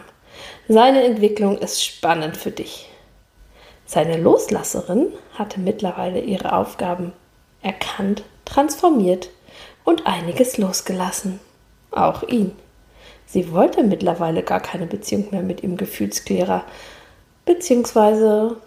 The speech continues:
es war ihr nicht mehr so wichtig. Als sie soweit war, ging bei ihm der Prozess los. Spannend war, wie er den Prozess rückwirkend erlebt hat.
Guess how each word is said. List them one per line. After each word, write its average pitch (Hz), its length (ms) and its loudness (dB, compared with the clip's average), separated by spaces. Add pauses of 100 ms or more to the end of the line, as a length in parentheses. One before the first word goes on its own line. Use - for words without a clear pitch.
(220)
es - 260 -4
war 180 160 -12
ihr 180 80 -10
nicht - 240 -14
mehr 202 120 -4
so 214 200 -6
wichtig. - 560 -16 (760)
Als 185 380 -4
sie 320 380 0
soweit 185 480 0
war, 262 320 4 (540)
ging 185 180 -4
bei 104 140 -6
ihm 196 300 -6 (340)
der 220 100 -2
Prozess - 680 -2
los. - 360 -12 (520)
Spannend 311 640 4
war, 185 460 0 (340)
wie - 140 -8
er 175 120 -6
den 180 180 -10
Prozess - 720 -6
rückwirkend 170 600 -4
erlebt 269 420 0
hat. 202 200 -8